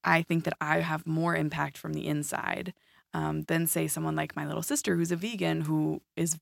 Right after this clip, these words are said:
very militant, saying to all my family members, like, "You shouldn't be doing this and you shouldn't be doing that." And then it just makes them wanna eat a steak. Um, but if your butcher is saying to you,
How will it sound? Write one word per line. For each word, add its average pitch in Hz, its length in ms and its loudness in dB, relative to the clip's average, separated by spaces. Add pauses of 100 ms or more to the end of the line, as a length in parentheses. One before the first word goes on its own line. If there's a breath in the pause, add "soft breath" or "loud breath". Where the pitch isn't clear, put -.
(120)
very 175 340 6
militant, 160 520 2 (200)
saying 156 520 2
to 165 100 -2
all 156 100 2
my 156 120 0
family 151 300 0
members, 147 360 -4
like, - 200 -6 (340 loud breath)
"You 196 120 2
shouldn't 190 220 4
be 185 80 6
doing 175 220 4
this 170 180 2
and 165 140 0
you 170 60 0
shouldn't 165 240 -2
be 165 80 -2
doing 160 240 -2
that." 156 280 2
And 175 120 -2
then 180 100 0
it 185 100 -4
just 185 200 -6
makes 156 200 -4
them 147 140 -6
wanna 147 160 -6
eat 143 200 -10
a - 20 -10
steak. - 320 -8 (640 loud breath)
Um, 147 300 2
but 170 160 2
if 165 120 0
your 175 100 2
butcher 190 440 0
is 175 140 4
saying 165 340 2
to 147 120 -6
you, 160 420 -6